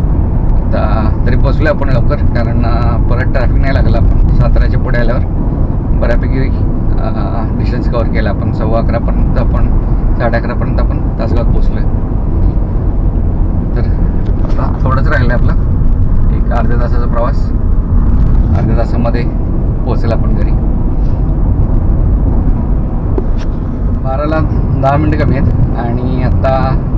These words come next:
तासगाव क्रॉस केलं आहे. तासगावमध्ये थोडं अश्वथला खायला घेतला, तर, अ, इथे ते एक दहा मिनटं गेली.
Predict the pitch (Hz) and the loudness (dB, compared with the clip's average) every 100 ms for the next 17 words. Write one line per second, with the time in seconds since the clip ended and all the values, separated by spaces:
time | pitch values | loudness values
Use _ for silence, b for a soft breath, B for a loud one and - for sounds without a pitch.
0 | - 123 135 139 143 - 139 123 117 - | -2 0 0 0 0 0 0 0 0 -2
1 | - - - - - - - - - - | -2 -2 -2 -4 -4 -2 -2 0 -2 -2
2 | 123 131 143 143 139 147 143 135 156 147 | -2 -2 -2 -2 0 0 0 0 0 0
3 | 143 143 143 123 - - - - - - | 2 0 -2 -2 -2 0 0 2 2 4
4 | - - - 117 110 113 - - - - | 2 2 0 0 0 0 0 -2 -2 -2
5 | - - - - - - - - - - | -2 -2 -2 -2 -2 -2 -2 -2 -2 -2
6 | 123 127 123 127 135 147 - - | -2 0 0 0 0 0 0 0